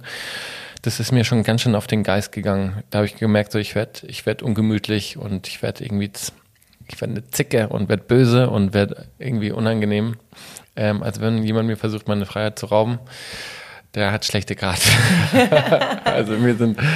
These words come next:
mir ist Freiheit schon sehr viel, bedeutet mir sehr viel. Und ich bin froh, dass wir das so ausleben dürfen.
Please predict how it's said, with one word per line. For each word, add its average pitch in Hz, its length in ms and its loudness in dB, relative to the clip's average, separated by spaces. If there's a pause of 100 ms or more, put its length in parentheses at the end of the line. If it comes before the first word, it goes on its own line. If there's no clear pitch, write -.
(380)
mir 117 140 2
ist 107 100 -2
Freiheit 110 300 2
schon 104 180 -2
sehr 98 180 2
viel, 95 380 -4 (220)
bedeutet 101 440 0
mir 95 100 -2
sehr 90 180 -4
viel. 101 340 -8 (100)
Und 98 180 0
ich - 120 -10
bin 98 180 2
froh, - 180 0
dass 98 240 0
wir 107 120 -4
das 104 180 -8
so 90 180 0
ausleben 92 440 -2
dürfen. 90 280 -4